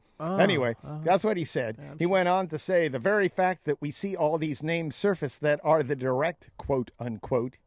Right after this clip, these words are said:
Speaker 2: this is him talking, not
Speaker 1: Yeah,
Speaker 2: me.
Speaker 1: right.
Speaker 2: I'd never use quote, unquote.
Speaker 1: Right.
Speaker 2: Anyway, that they're the direct, quote, unquote, enemies of the United States, Russia, China, Pakistan, Argentina, and we don't see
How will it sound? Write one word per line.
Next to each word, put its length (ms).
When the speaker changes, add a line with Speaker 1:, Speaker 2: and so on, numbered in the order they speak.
Speaker 2:
this 160
is 100
him 180
talking, 360
not 140
Speaker 1:
Yeah, 40
Speaker 2:
me. 120
Speaker 1:
right. 100
Speaker 2:
I'd 120
never 200
use 260
quote, 260
unquote. 440
Speaker 1:
Right. 240
Speaker 2:
Anyway, 240
that 260
they're 160
the 160
direct, 520
quote, 220
unquote, 460
enemies 380
of 80
the 80
United 340
States, 400
Russia, 400
China, 380
Pakistan, 580
Argentina, 680
and 100
we 120
don't 240
see 340